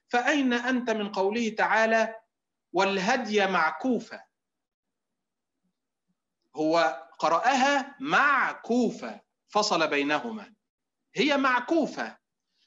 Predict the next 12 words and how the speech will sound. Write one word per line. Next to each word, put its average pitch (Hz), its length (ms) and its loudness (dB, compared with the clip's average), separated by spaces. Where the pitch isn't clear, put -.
فأخذ 247 480 2
أبو 220 460 2
عبيدة 208 420 2
نعليه 202 500 0
واشتد 196 560 -2
ساعيا 175 680 -4
في 170 200 -12
مسجد 147 480 -8
البصرة 202 720 -2
يصيح 190 680 -4
بأعلى 208 640 -2
صوته: 269 800 -4